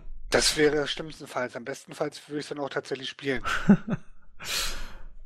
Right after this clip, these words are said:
Speaker 2: Ja. Ich habe mir jetzt vor kurzem vier, vier oder fünf P S vier Spiele gekauft und eins davon habe ich gespielt. So viel dazu.
Speaker 1: Ja.
Speaker 2: <laughs>
Speaker 1: Ich kenn das.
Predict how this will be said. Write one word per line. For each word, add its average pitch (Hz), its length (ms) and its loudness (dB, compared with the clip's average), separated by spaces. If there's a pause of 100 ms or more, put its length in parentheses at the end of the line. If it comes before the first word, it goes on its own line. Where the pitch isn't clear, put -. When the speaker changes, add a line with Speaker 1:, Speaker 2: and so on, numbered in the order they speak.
(360)
Speaker 2:
Ja. 135 320 4 (240)
Ich 135 160 6
habe 156 100 8
mir 147 80 6
jetzt - 100 -2
vor 139 120 0
kurzem 147 360 0
vier, 147 400 2
vier 170 180 2
oder 139 120 2
fünf 156 280 -2
P - 120 4
S 131 100 0
vier 156 160 0
Spiele 143 240 0
gekauft 143 420 2
und - 80 -2
eins - 260 -2
davon 135 280 -4
habe - 100 -6
ich - 80 -16
gespielt. - 480 -2 (540)
So - 120 6
viel 147 160 4
dazu. 147 420 0 (360)
Speaker 1:
Ja. 131 360 6
Speaker 2:
<laughs> - 40 -14 (1700)
Speaker 1:
Ich - 140 0
kenn 120 180 2
das. 107 220 -2